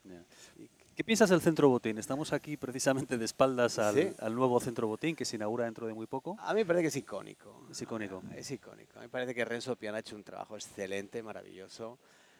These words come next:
Speaker 2: Me parece que el significado del proyecto es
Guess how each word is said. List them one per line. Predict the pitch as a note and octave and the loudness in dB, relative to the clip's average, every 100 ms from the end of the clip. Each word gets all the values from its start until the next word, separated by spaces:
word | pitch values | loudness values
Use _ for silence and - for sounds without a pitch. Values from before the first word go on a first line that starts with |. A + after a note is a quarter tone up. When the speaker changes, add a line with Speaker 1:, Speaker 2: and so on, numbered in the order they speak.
| _ | _
Speaker 2:
Me | - | -8
parece | A2 A#2+ D3+ | -2 2 2
que | |
el | C#3 | 2
significado | B2 A#2 G#2+ G#2+ A#2 C3+ | -2 -2 -4 4 6 6
del | B2+ | 4
proyecto | - G2+ G2+ - B2 A2 G2+ G#2 - | 0 -4 -6 -6 -6 -6 -8 -14 -20
es | - G#2+ G2+ - - - | -10 -8 -8 -12 -14 -16